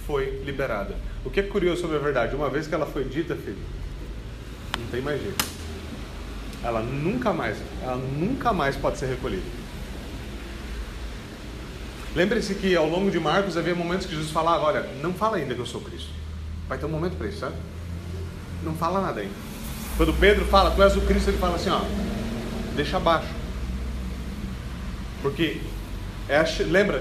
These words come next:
teve um momento em que ele falou, "É chegada a hora." Até aquele momento não era chegada a hora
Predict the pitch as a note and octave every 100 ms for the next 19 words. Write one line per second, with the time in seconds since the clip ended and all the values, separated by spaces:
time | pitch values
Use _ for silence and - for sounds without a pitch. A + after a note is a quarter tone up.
0 | - F3+ G3 G#3+ F#3 F3 G#3 A3 G#3+ G3+
1 | G#3 F#3 D3+ - F3 F3+ - F3+ E3 E3
2 | D#3 C#3 C#3 B2 G2+ F#2+ - - - -
3 | - - - - - E3 - G#3+ A3 A3+
4 | F#3+ G3 A3+ A3+ A3+ A3+ G#3+ F#3 D3+ C3+
5 | A#2+